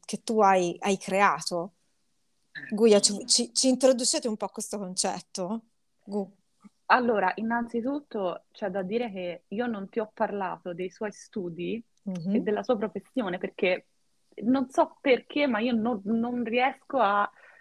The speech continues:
Speaker 3: eh, non, non riesco, ma per me Neno non è un matematico nel <laughs> senso stretto del termine. Cioè,
Speaker 1: <laughs>
Speaker 3: quando uno pensa, "Sì, io sono laureato in matematica", uno si,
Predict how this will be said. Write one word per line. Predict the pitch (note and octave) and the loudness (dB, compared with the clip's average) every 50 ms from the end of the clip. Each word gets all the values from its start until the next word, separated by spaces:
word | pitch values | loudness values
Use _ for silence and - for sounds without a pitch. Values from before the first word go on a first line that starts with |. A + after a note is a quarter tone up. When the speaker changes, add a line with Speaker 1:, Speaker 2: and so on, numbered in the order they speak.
| - - - | -20 -8 -2
Speaker 3:
eh, | A3 A3 G#3 G3+ G#3 G#3 F#3+ F3+ E3+ - _ _ _ _ _ _ _ _ _ _ _ _ - G#3 - - | 2 2 4 4 4 2 0 -2 -4 -8 _ _ _ _ _ _ _ _ _ _ _ _ -20 -12 -2 2
non, | B3 D4+ F4+ F4+ D#4+ | 4 4 6 6 4
non | C4 A#3+ A#3 | 4 2 2
riesco, | A#3 A#3 A3+ A3 G#3 G3+ G#3 - - - G#3+ | 2 2 2 2 2 0 -2 -6 -8 -6 -6
ma | A3 A#3 | -6 -6
per | - - D#4 D4 | -4 -4 -2 -2
me | F4 G#4 F4 | 0 0 2
Neno | A#3+ A#3+ B3+ A#3+ G3+ G3 | 2 2 2 0 -2 -4
non | G3+ G#3 G#3 A#3 | -6 -6 -6 -6
è | B3 A#3+ A3+ - | -6 -6 -6 -4
un | - A3 A3 G#3+ | -4 -4 -4 -4
matematico | G#3+ G#3+ G#3+ A3 - G#3+ G#3 G#3 G3 G3 G3 G#3 - A3 G#3 - A#3+ G#3 G3 G#3 G3 | -4 -4 -4 -4 -4 -4 -2 -2 -2 -4 -4 -4 -6 -6 -2 0 0 2 2 2 2
nel | G3 A3+ A3+ A#3 B3 - - | 2 0 -2 -4 -4 0 4
<laughs> | |
senso | - E4+ D#4+ D#4 B3+ - - F4 D#4+ | 6 6 8 6 6 6 4 4 4
stretto | - - - - E4+ E4 E4+ D#4+ - - E4+ | 2 -2 -2 2 2 2 2 2 -2 -6 -6
del | D4 D#4 E4 D#4 - - | -4 -4 -6 -8 -6 -4
termine. | E4+ D#4+ D4+ D4 D4+ C#4 C#4 C#4+ C#4+ D#4 | -2 -2 0 -2 -4 -6 -8 -6 -2 -2
Cioè, | G#3+ - - - D4 C4+ | -2 -2 -2 -2 -2 -2
Speaker 1:
<laughs> | B3 - _ _ E4 - - | -2 -4 _ _ -20 -10 -4
Speaker 3:
quando | - D4+ C#4 C4 F#4+ | -4 -4 -2 -2 -4
uno | G4 F#4 - | -4 -4 -6
pensa, | - B3 A#3 C4 C4 - - A#3+ A#3 A3+ A3 A3 - - _ | -6 -8 -8 -8 -8 -6 -4 -2 0 0 0 -2 -4 -8 _
"Sì, | - C#4 B3+ B3 | -10 -10 -8 -8
io | B3 A#3+ A#3 A3 G#3 G#3 A3+ | -8 -6 -6 -6 -6 -8 -8
sono | - B3 A3+ A3 G#3+ G#3 G3+ | -12 -16 -16 -14 -12 -10 -8
laureato | G#3 G#3 G#3 G#3 G#3+ G#3+ A3 - A#3 | -6 -4 -4 -2 -2 -2 -2 -2 -6
in | A3 A3 | -8 -6
matematica", | G#3 G#3+ - A3+ G#3+ G#3+ G#3+ A3+ A#3 - G#3+ - G3 | -6 -6 -6 -6 -6 -4 -6 -6 -6 -6 -6 -6 -6
uno | G3 A3 G3+ - | -8 -8 -10 -10
si, | - F#3 - | -12 -12 -12